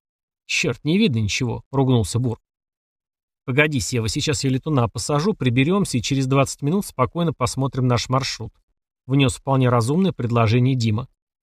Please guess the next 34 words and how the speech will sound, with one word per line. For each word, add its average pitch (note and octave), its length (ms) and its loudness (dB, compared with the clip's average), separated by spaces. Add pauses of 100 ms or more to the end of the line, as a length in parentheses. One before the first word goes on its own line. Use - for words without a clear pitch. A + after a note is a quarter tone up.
(580)
Бур B3+ 280 2
внял E3 360 4
голосу D3+ 440 4
разума, C#3 400 4
которым C3+ 360 0
на C3 80 6
этот B2+ 180 0
раз E3 240 0
выступил C3+ 460 0
Балаган, B2+ 520 2 (360)
и D4+ 40 -2
убрал C#3+ 300 4
фонарик. B2+ 480 -2 (720)
Вскоре, D4+ 400 2
пройдя C#3 340 2
над C#3 160 2
самыми C3+ 380 2
деревьями, G3 500 4
из C#3+ 80 0
ночной D3 440 0
тьмы A3+ 260 0
почти - 320 -4
бесшумно F#3+ 600 2
вынырнул D3+ 500 2
дрон. A#2+ 340 2 (560)
Заложив C3 500 4
хитрый C3 380 2
вираж, F#3+ 400 2
он C3+ 160 4
медленно A3 360 2
опустился C#3+ 580 0
рядом A#2+ 260 4
с - 80 -2
Серго. C#3 420 -2